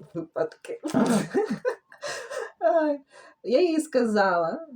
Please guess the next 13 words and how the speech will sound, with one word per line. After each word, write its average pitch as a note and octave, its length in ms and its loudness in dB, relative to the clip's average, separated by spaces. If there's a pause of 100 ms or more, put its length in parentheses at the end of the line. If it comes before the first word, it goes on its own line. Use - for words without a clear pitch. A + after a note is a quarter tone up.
(300)
ну, B3+ 100 6
одразу B3+ 340 6
ж A3 120 -2
вона A3+ 180 4
думає, A3 240 4
що F#3 160 -6
я E3+ 400 2
всю - 200 -10
цю F#3 100 -6
інформацію F#3+ 500 -2
в - 20 -8
голові E3 240 0
тримаю, D3+ 480 -12